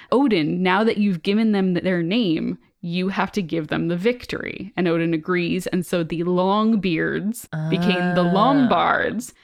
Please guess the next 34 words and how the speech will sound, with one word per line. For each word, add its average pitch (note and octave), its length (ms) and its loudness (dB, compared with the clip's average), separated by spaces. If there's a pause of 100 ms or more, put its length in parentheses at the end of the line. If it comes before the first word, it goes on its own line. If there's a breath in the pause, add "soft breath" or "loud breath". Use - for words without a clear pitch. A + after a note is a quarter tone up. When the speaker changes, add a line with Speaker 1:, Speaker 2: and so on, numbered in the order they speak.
(240 soft breath)
Speaker 1:
and G3 180 2
they F3 60 2
were F3 120 2
able E3+ 200 0
to F3+ 120 -6
defeat F3 380 -4
the F3 80 -6
Vandals D#3+ 560 -2
and F3 140 -2
keep - 300 -10
their - 180 -4
freedom. - 520 -12 (140)
Speaker 2:
Incredible. A#2+ 880 -4 (120)
Speaker 1:
I D4+ 100 0
mean, A4 200 0 (320)
it's F#4+ 180 -4
such G#4+ 220 2
a G#4 60 2
good G4+ 200 -2
story, F4 340 0
right? C4+ 260 0
It's B3+ 120 -2
got, A3+ 220 -2 (160 loud breath)
it's - 120 -12
got - 160 0
wives A3+ 380 2
tricking B3+ 300 0
their F3+ 140 0
husbands. A#3 600 0
It's - 120 -12
got - 160 -4
gender C4+ 400 4
Speaker 2:
<laughs> B3+ 40 2
Speaker 1:
fuckery. A3+ 720 2